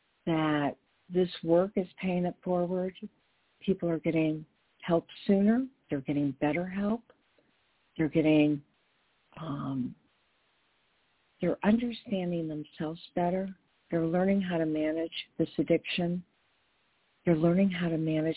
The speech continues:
their triggers. Women are learning how to use mindfulness and to realize their mind is not their bodies and that they can control some of what is going on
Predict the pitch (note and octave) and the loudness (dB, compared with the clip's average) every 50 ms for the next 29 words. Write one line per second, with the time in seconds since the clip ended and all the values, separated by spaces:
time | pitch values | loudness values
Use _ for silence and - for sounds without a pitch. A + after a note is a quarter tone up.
0 | - - - D3+ C#3 - - - - E3 E3 - F#3 G3 G3 G3+ - - E3+ E3 | -4 -4 -2 -2 -2 -4 -4 -2 -2 0 0 2 2 0 0 0 -2 0 2 4
1 | F3 F3 F3+ F3+ F3+ - - E3 D#3+ D#3 D3+ D#3 D#3+ D#3+ E3 F3 F3 F#3+ G3 G#3 | 4 4 4 2 0 -2 -2 0 0 0 0 2 2 2 2 2 2 4 4 4
2 | A3+ A#3+ - _ _ _ _ _ _ _ _ _ _ _ _ _ _ _ _ _ | 4 2 0 _ _ _ _ _ _ _ _ _ _ _ _ _ _ _ _ _
3 | _ - - - - F#3+ F3 F3 F3+ F3 - - F3 E3+ D#3 D3+ D3+ D3 - D#3 | _ -12 -8 -6 -4 -2 0 0 -2 -2 -4 -4 -2 0 0 0 0 -2 -2 0
4 | D#3 D#3 E3 F3 F#3 F#3+ F#3 - G#3+ G#3 G3+ G3+ G3+ G3+ G#3 G#3 - - - E3 | 0 2 2 2 2 0 0 2 4 6 6 6 6 4 4 2 -2 -4 -4 -2
5 | D#3 D#3+ D3+ D#3 E3 D#3+ D#3+ D#3+ D#3 D#3+ E3 D#3+ - _ D#3+ D3 D3 D3 D3 D3+ | -2 -2 0 2 2 2 2 2 2 2 0 0 0 _ 0 2 2 2 2 2
6 | D3 D3 D#3 E3+ F3+ - C#3 C3 A#2 - E3 D#3+ D3+ D3+ D3+ - _ - F#3+ F#3+ | 2 2 2 2 2 2 0 0 -2 0 0 2 2 2 0 -2 _ 0 0 2
7 | F#3+ F3+ F3 E3 E3+ E3+ F3+ F3+ F#3 F3+ - - - D#3 D3+ C#3+ C#3+ - D#3+ D#3 | 2 0 0 0 0 2 2 2 2 2 0 -2 -2 -2 -2 -2 0 2 2 2
8 | D#3+ - - D#3+ D#3+ - - D#3+ D#3 - - - F3+ E3+ E3+ F3 F#3 A3 B3 - | 2 2 -2 -6 -4 -2 -2 -2 -2 -4 -2 0 2 4 4 4 4 2 2 -2
9 | _ _ _ _ _ _ _ _ _ _ _ _ _ _ _ _ - - - F3 | _ _ _ _ _ _ _ _ _ _ _ _ _ _ _ _ -6 -2 2 2
10 | F3 F3+ F3 - E3 E3 D#3+ - - D#3 - - - D#3+ D#3+ D#3 D#3 D3+ D3 D3 | 4 4 2 4 4 4 4 4 2 -2 -4 -2 0 2 2 2 2 2 0 0
11 | D3+ E3+ G3 G#3 A3 | 0 0 0 0 0